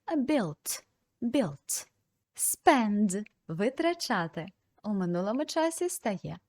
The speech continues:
spent, spent. Send — посилати, відправляти. У минулому часі маємо sent, sent. Знову ж, можете запам'ятати ці дієслова у групці.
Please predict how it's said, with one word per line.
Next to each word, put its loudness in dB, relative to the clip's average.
spent, 0
spent. -2
Send — -2
посилати, 0
відправляти. -2
У -4
минулому 0
часі -2
маємо -4
sent, -4
sent. -4
Знову 2
ж, -6
можете 0
запам'ятати -4
ці -4
дієслова -2
у 0
групці. -6